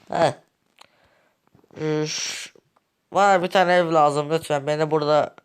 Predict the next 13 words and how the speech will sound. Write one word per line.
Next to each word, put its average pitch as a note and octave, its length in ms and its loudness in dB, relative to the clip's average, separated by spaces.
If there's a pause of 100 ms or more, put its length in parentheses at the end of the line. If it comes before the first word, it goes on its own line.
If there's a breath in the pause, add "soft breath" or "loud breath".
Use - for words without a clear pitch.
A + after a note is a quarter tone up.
(180)
bırakmayın. A2 540 -10 (1800)
Kardeşim E3 480 0
sen E3+ 340 -2
laftan F#3+ 360 2
anlamıyor G3 380 0
musun C#3+ 240 -8
ya? C3 320 -4 (580)
Allah D#3+ 340 0
Allah. D3+ 500 0 (180)
Oturmanı C4 400 2
istemiyor D4 380 2
bu B3+ 80 2
evde. G#3+ 380 -2